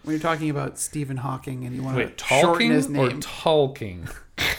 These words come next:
Speaker 1: Saying Pam or Pam? <laughs>
Speaker 2: So they think he's possibly a Vietnam vet. <laughs>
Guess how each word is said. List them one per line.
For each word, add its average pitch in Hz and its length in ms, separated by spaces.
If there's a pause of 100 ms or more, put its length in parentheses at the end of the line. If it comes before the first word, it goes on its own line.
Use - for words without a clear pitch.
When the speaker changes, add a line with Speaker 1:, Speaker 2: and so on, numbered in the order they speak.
(720)
Speaker 1:
Saying 175 240
Pam 202 800 (260)
or 233 120 (100)
Pam? 147 1200 (1200)
<laughs> - 80 (3250)
Speaker 2:
So 120 180
they 120 120
think 123 220
he's 113 180
possibly 110 480
a 92 40
Vietnam 98 460
vet. 85 240 (1500)
<laughs> - 2250